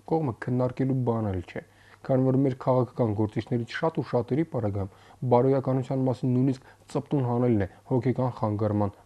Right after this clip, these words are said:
վկայություն։ Բայց անգամ դա աչքի առաջ ունենալով կան որոշակի սահմաններ, որոնք չի կարելի անցնել, չի կարելի և վերջ։ Քանի՞ անգամ է նույն Պետրոս Մակեյանը ընտրություններից առաջ հայտարարություններ հնչեցրել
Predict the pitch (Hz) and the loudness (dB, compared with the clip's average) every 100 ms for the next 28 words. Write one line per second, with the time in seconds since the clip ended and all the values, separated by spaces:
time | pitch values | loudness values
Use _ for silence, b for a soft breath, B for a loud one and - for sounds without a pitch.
0 | 120 110 98 98 92 - - - b b | -2 -2 0 0 0 -6 -16 -20 b b
1 | b b b 156 165 160 - 175 156 151 | b b b -2 2 0 2 2 4 4
2 | 107 - 110 104 101 107 101 110 156 B | 4 2 2 4 2 0 0 0 0 B
3 | B _ 175 160 143 117 - 104 104 - | B _ 2 2 4 2 0 -4 -4 -4
4 | 104 110 123 147 131 120 110 - 123 117 | -2 0 0 -2 0 -2 -2 -6 -2 0
5 | 110 101 95 - - - b b - 165 | 0 0 -4 -8 -14 -16 b b -6 0
6 | - 110 95 101 104 101 113 - - _ | 2 2 2 2 0 -2 -6 -8 -20 _
7 | _ b b _ 131 180 202 - 160 135 | _ b b _ 0 2 2 2 2 2
8 | 131 113 92 107 - 101 - 101 92 110 | 2 2 2 -2 0 -2 0 -2 -2 -4
9 | 143 131 b b - 131 139 - 110 104 | -4 -6 b b -8 -2 -2 0 0 0
10 | - 104 101 123 147 - B B - 131 | -2 -2 0 -2 -4 -10 B B 0 2
11 | 131 139 127 156 127 113 - 117 - | 4 2 2 0 -2 -2 -2 -4 -2